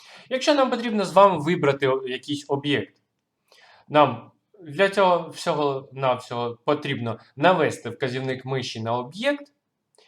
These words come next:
і клацнути один раз лівою кнопкою миші на нього. І він у нас, е, буде вибратий. Е,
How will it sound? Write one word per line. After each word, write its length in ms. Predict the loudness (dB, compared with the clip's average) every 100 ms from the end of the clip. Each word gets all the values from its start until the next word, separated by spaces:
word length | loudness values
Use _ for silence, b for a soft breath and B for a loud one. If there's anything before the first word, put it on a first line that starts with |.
| b
і 140 | -2
клацнути 720 | -2 6 6 6 4 -2 0 0
один 520 | 2 0 0 -4 0
раз 340 | 6 6 4 -8
лівою 540 | -6 -4 -2 -2 -2
кнопкою 560 | -2 -2 -2 -2 -4 -2
миші 480 | -4 -6 -6 -14 -18 -14
на 140 | -10
нього. 340 | -8 -8 -12 -20 _ _ _ _ _ _ B B B B
І 120 | 2
він 220 | 2 2 0
у 80 | 4
нас, 460 | 4 4 -2 -16 _ -6
е, 40 | -2 0 -2 -4
буде 340 | -2 0 0
вибратий. 680 | -2 -4 -4 -8 -10 -16 -20 _ _
Е, 80 | -10